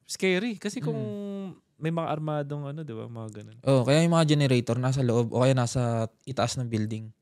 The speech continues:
Speaker 2: Inaakyat.
Speaker 1: Nair-, ah, naira-, ay, tama na word na. Don't wanna use the word na naira kasi pero parang ganun eh. Parang despite that, may mga matitindi pa rin na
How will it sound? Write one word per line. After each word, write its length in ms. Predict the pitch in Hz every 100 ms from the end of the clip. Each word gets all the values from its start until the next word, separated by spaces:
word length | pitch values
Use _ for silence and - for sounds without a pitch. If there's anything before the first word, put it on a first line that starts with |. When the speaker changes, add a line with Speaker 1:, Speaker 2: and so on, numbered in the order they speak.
| _ _ _ _ _
Speaker 2:
Inaakyat. 480 | 120 127 113 113 110 _ _ _ _ _ _ _ _
Speaker 1:
Nair-, 320 | 147 151 135 _ _ _
ah, 80 | 143
naira-, 460 | 151 135 120 117 -
ay, 240 | 117 113 123
tama 240 | - 143 127
na 80 |
word 160 | 107 104
na. 120 | 107 - _ _ _
Don't 160 | - 131
wanna 160 | 127
use 120 | 127 -
the 80 |
word 160 | 113 113
na 120 | 113
naira 320 | 113 110 101
kasi 200 | 101 120
pero 160 | 139 131
parang 500 | 131 123 120 120 113
ganun 320 | 104 117 139 117
eh. 80 |
Parang 580 | 101 117 123 120 120 117
despite 440 | 113 117 - 117 110
that, 180 | 123 120
may 300 | 107 101 104
mga 600 | 104 104 104 101 101 107 _ _ _ _ _ _
matitindi 500 | 110 110 113 107 104
pa 140 | 104
rin 160 | 104 104
na 120 | 104